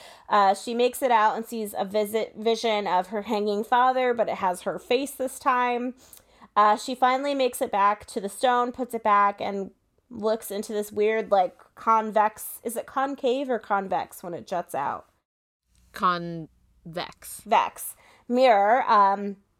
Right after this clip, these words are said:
Speaker 1: and then she's like, "As above, so below.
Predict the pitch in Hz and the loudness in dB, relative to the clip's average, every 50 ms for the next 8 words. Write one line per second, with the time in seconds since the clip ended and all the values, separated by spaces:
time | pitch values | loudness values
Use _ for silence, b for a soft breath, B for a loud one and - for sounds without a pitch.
0 | _ _ _ _ _ _ _ _ _ _ - 226 208 185 196 196 - - 196 196 | _ _ _ _ _ _ _ _ _ _ -6 -4 -2 -2 -4 -6 -8 -10 -8 -8
1 | 202 208 - _ _ _ - - 233 202 190 214 254 - - - 233 214 208 196 | -8 -8 -8 _ _ _ -4 -2 -2 -2 -2 -2 -4 -4 -4 -2 0 0 0 0
2 | 233 220 196 185 165 - | -4 -6 -6 -6 -8 -8